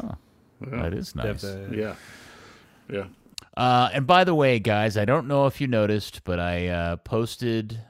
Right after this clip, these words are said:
Speaker 1: uh, it on the Discord and I posted it on Twitter, but it has arrived.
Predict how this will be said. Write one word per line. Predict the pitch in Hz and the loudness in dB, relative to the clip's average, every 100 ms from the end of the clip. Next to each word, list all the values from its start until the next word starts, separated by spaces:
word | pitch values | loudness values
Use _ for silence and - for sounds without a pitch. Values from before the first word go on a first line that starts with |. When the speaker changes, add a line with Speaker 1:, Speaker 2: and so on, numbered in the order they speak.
| - | -14
Speaker 1:
uh, | - 92 - | -8 -8 -8
it | 101 110 - | -6 -6 -4
on | 107 113 | -2 0
the | 110 | 0
Discord | 113 107 - 110 104 104 | 0 0 -2 0 0 0
and | 85 | -2
I | 73 | -6
posted | 71 98 107 - 104 | -6 -2 -2 -2 -6
it | 107 - | -6 -6
on | 95 95 95 | -4 -2 -4
Twitter, | 92 - 90 87 87 85 - - | -6 -6 -4 -2 -4 -6 -10 -8
but | 85 - | -8 -6
it | 92 | -8
has | 98 95 90 | -4 -2 -4
arrived. | 92 76 64 55 - - - - | -6 -8 -10 -12 -16 -18 -20 -20